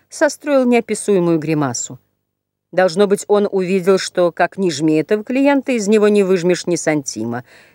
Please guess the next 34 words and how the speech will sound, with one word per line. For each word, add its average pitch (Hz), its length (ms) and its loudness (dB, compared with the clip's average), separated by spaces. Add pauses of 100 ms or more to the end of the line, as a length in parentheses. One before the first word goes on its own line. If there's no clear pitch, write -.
(140)
и, 233 80 -4
желая 254 360 4
избавить 220 580 0
контору 214 680 0 (240)
от 196 240 0
невыгодного 196 680 2
посетителя, 208 800 -2
решил 180 360 2
вмешаться 175 680 0
и 160 80 -4
положить 160 480 -2
конец 151 420 -4
разговору. 127 680 -6 (1200)
"Они 143 180 -6
сказали 165 400 0
вам 233 220 0
правду. 135 480 -4 (500)
Патрон 294 340 -2
работает 160 460 -2
только 214 300 -6
по - 120 -10
ночам. 110 520 -8 (560)
Если 320 240 0
у 302 60 2
вас 294 180 0
важное 208 320 2
дело, 294 240 0
советую 175 480 0
зайти 151 380 -2
к - 100 -14
нему 190 220 -4
в - 80 -20
час - 380 -6
ночи". - 400 -8